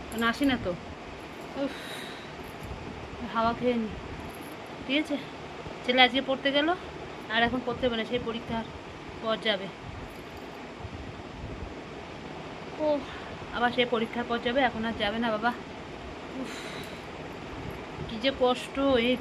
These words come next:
কি, আমার ছেলেটারও খুব কষ্ট হয়। আমার বর আসবে এই খাটাখাটনি করে, এসে একটু বিশ্রাম নেবে, নিয়ে আবার চলে যাবে ছেলেকে আনতে। বাড়িতে ঢোকে পুরো রাত্রে এগারোটা বাজে, খেয়ে, খেয়ে দিয়ে উঠতে উঠতে বারোটা, শুতে শুতে সাড়ে বারোটা,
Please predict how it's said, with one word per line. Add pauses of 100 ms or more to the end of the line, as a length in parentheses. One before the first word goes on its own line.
কি,
আমার
ছেলেটারও
খুব
কষ্ট
হয়। (400)
আমার
বর
আসবে
এই (100)
খাটাখাটনি
করে,
এসে
একটু
বিশ্রাম
নেবে, (540)
নিয়ে
আবার
চলে
যাবে
ছেলেকে
আনতে। (380)
বাড়িতে
ঢোকে
পুরো
রাত্রে
এগারোটা
বাজে, (720)
খেয়ে, (200)
খেয়ে
দিয়ে
উঠতে
উঠতে
বারোটা, (420)
শুতে
শুতে
সাড়ে
বারোটা,